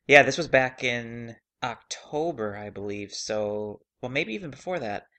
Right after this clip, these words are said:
It might have been September. Um, the song was released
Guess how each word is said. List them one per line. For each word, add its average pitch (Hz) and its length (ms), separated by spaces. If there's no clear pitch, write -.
It 117 60
might 160 140
have 151 60
been 147 100
September. 120 760
Um, 107 380
the - 80
song 139 320
was 110 160
released 110 500